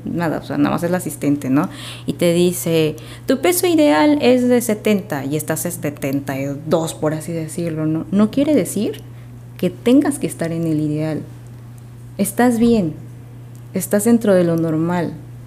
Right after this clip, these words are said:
No necesariamente tienes que estar en el ideal. Basta con que estés bien en tu, tu I M C, que esté entre el dieciocho punto cinco y el veinticuatro punto noventa y nueve, para saber que estás normal.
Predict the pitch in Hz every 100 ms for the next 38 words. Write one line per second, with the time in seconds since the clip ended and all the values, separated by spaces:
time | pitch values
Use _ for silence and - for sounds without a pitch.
0 | - - - - - - - - 190 196
1 | 214 214 185 185 190 190 185 180 - -
2 | 196 202 196 - 165 - 165 170 160 156
3 | 156 160 156 156 - - - - - -
4 | - 185 202 202 - 220 - 180 175 -
5 | 160 160 - 196 190 190 190 196 - -
6 | - 180 170 160 - 170 - - 180 180
7 | 180 190 190 190 185 185 185 165 - 175
8 | 175 180 160 - 151 151 156 - - 160
9 | 170 - 175 170 190 - 175 165 170 170
10 | 180 180 175 180 165 160 170 - 151 156
11 | - - - 170 180 - 170 160 170 165
12 | 151 156 151 156 170 185 294 - - -
13 | - - 160 160 156 165 156 156 165 -
14 | 151 151 151 156 170 170